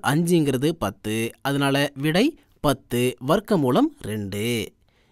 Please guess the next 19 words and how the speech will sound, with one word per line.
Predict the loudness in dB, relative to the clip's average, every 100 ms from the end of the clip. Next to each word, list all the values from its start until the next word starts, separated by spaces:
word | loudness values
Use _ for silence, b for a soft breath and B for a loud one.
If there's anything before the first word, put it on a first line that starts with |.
| _ _
இருநூறுக்கு | 0 4 6 6 6 4 2
வர்க்கமூலம் | 2 2 2 2 2 2 -2
எடுக்கும்போது | -4 -4 -2 -2 -2 -2 -4 -8 _ _
நமக்கு | 0 2 4 2 0
கிடைக்கிற | 0 0 0 -2
விடை | -2 -2 0 0 -4 _ _ _
பத்து | 2 2 2 2 4
வர்க்கமூலம் | 4 2 0 2 4 2 0
ரெண்டு. | -6 -4 -4 -4 -8
அதனால | -4 -2 0 0 0 0 -2 b -14 0
வர்க்கமூலம் | 0 2 0 4 6 6 4 -2 -4
இருநூறுக்கு | 0 2 2 2 0 -2
பதிலா | 0 0 2 2 0 -2
இத | 2 2 2 -2
இங்கே | 2 4 4
எழுதலாம். | -2 -4 -10 -10 _ _ _
அதாவது, | -4 0 0 2 0 0 b b _
ஒண்ணின் | 0 4 6 6 6 4
கீழ் | 2 2 0